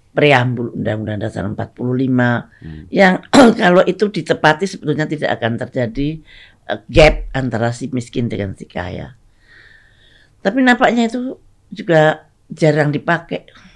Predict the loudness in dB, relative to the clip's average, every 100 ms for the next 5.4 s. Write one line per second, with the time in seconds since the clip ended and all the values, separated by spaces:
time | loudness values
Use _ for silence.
0 | -12 -6 0 4 4 4 0 _ _ 4
1 | 4 4 4 4 0 0 2 2 0 0
2 | 2 0 2 2 2 0 0 0 0 -6
3 | -12 -12 -16 _ _ _ _ _ _ _
4 | 6 6 6 2 0 0 -2 -2 -2 2
5 | 4 4 2